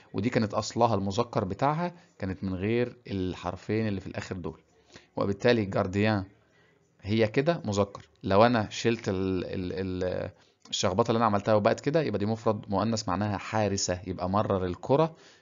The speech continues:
اللي هي مفرد مذكر إلى الحارسة اللي هي مفرد مؤنث فحط لها لا. طيب، رقم تمانية بيقول لي نقط كارو دو بول سان بوتي، يعني عايز يقول كده في المثال ده، آه، آه، كارو اللي هي المربعات أو الكاروهات،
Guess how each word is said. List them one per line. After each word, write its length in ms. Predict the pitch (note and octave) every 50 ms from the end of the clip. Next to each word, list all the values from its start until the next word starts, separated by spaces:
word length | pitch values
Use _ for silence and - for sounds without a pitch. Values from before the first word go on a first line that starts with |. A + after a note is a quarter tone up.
| _ -
اللي 160 | F#2 F2+ E2+
هي 220 | F2 F#2 F#2+ G2 F#2
مفرد 300 | F#2 G2+ - - G2+ F#2+
مذكر 500 | G2 F#2+ A#2 C3 - - - E3 E3+ - - - _ _ _ _ -
إلى 240 | A#2 A#2 A2 G2+ -
الحارسة 540 | G2 - - - F#2 G2 A2+ A2 - A2 F#2
اللي 160 | F#2+ F#2 F#2+
هي 160 | G2+ G2+ G2
مفرد 400 | G2 G#2 - - G2+ G2 F2+ G2
مؤنث 360 | F#2+ F#2 F#2+ G#2 G#2 G2 -
فحط 300 | - F2+ F2 - - G2+
لها 260 | G2+ G2 F#2+ F#2 G2 -
لا. 200 | F#2+ F#2 E2 D#2 - _ _ _ _ - - - - - - - - _
طيب، 140 | - G2 F#2
رقم 240 | G2+ A2+ - A#2 A2+
تمانية 280 | A2+ A2+ B2+ C#3+ C#3
بيقول 260 | A#2+ A2 G#2 A2 A#2+ A#2
لي 100 | A2 G#2
نقط 400 | A2+ B2 - C#3+ C#3+ C#3+ - - _ -
كارو 400 | - G#2+ F#2+ G2 G2 A2 A#2+ B2+
دو 200 | A2+ G2+ G2+ F#2
بول 360 | F2 G#2+ A#2 C3 C3+ C3 -
سان 320 | - - A#2+ G#2 G2 F#2+ F2+
بوتي، 400 | F#2 F2+ - - B2+ C#3 D3+ D3
يعني 300 | - G#2 G#2 G#2+ G#2+ F#2+
عايز 320 | F2 A2+ A#2 A2 G2+ G2
يقول 140 | G2 A2 A2+
كده 180 | - A#2 A2
في 80 | G#2+ -
المثال 360 | G2 F#2+ F#2 - A2+ A2+ A#2+
ده، 80 | A#2 B2+
آه، 80 | B2+ - - - - - - - - - _ _ - C#3 F#2 F#2 F2+ F2+ - - F2+ F2+ F2+ F2+ F2 F2 F2 F2
آه، 60 | E2+ - - _ - - - - - _ _ - -
كارو 380 | A2 G2 F#2+ G2 A2 B2 C3 B2+
اللي 220 | - F#2+ F#2 F#2
هي 100 | G2+ G#2+
المربعات 800 | G2+ F#2+ F#2 F#2+ G2+ F2 E2 D#2+ D#2+ D2+ G#2+ B2 B2 - - - _ - -
أو 100 | F#2 F2+
الكاروهات، 840 | F2 F2 - - - G2 G2+ G2 F2+ E2 F#2 G#2+ B2+ - - -